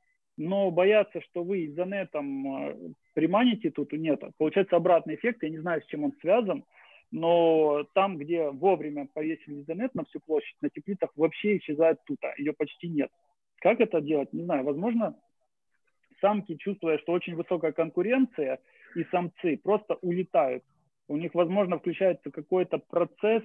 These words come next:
э, природный, что вредитель понимает, что здесь, ну, очень много вредителя, поэтому ему потомству тут ловить нечего, и надо улететь в другое место, где-то в другом месте отложить эти яйца,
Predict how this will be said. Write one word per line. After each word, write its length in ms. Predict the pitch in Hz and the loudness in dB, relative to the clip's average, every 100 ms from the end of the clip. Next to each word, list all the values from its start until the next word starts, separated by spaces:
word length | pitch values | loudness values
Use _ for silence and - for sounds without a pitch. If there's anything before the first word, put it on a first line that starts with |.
| - 160 | -6 -10
э, 160 | 156 147 | -8 -4
природный, 720 | 170 170 185 143 139 135 151 | -2 4 4 4 0 -2 -6
что 180 | - 156 | -6 -4
вредитель 440 | 151 175 220 202 | -2 0 2 0
понимает, 420 | 156 185 196 165 - | 0 -2 2 0 0
что 140 | 156 | -2
здесь, 180 | 170 185 | 2 0
ну, 160 | 175 - | -2 2
очень 400 | 185 165 - 139 | 4 4 0 -6
много 400 | 143 160 147 135 | -2 0 0 -2
вредителя, 640 | 131 135 208 254 151 135 - | -6 -2 0 2 0 -2 0
поэтому 460 | 147 170 160 147 147 | 4 4 2 0 -2
ему 200 | 156 165 | -4 -2
потомству 760 | 151 175 156 - 139 135 135 - | 2 2 2 -2 -14 -10 -10 -6
тут 140 | 139 - | -6 2
ловить 300 | 151 151 - | 4 4 2
нечего, 380 | 185 226 156 139 | -6 -2 0 0
и 60 | |
надо 240 | 143 160 143 | 0 4 6
улететь 360 | 143 143 160 | 4 2 -2
в 40 | 143 | 0
другое 260 | 147 147 | 2 2
место, 280 | 151 220 160 | 2 -4 -4
где-то 240 | 147 156 143 | -4 -4 -2
в 60 | |
другом 240 | 143 147 143 | 0 0 -2
месте 300 | 180 - 160 - _ - - | -8 -12 -14 -16 _ -16 -6
отложить 480 | 143 160 147 156 | 2 4 4 2
эти 160 | 147 - | 0 0
яйца, 460 | 143 202 220 156 | 4 6 4 0